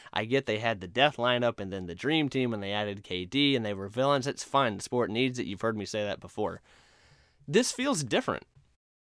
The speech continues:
This feels, this feels like a, a second act for this, this bunch, this Draymond, this Klay, this Steve Kerr,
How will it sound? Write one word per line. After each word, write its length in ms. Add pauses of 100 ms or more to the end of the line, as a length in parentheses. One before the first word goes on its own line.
(680)
This 120
feels, 280
this 280
feels 300
like 260 (720)
a, 120
a 140
second 540
act 420 (320)
for 180
this, 460 (340)
this 280
bunch, 520
this 200
Draymond, 540
this 120
Klay, 340
this 160
Steve 360
Kerr, 340